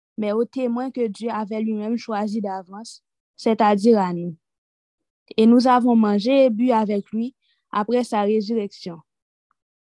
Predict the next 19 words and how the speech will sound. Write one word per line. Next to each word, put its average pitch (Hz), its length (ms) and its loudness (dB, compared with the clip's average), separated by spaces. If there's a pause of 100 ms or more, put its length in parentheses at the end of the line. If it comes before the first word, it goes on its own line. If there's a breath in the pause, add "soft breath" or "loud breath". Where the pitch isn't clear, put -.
(320)
Jésus 262 380 4
nous 294 180 6
a 240 100 4
donné 233 280 4
l'ordre 226 280 0
de 220 100 -2
prêcher 233 440 -4
au 262 100 0
peuple 208 280 -8
juif 214 340 -18 (360)
et 233 80 4
de 240 100 6
proclamer 240 600 4
que 233 140 2
c'était 226 400 0
lui 208 300 -4
que 220 180 0
Dieu 196 180 -2
a, 214 340 -2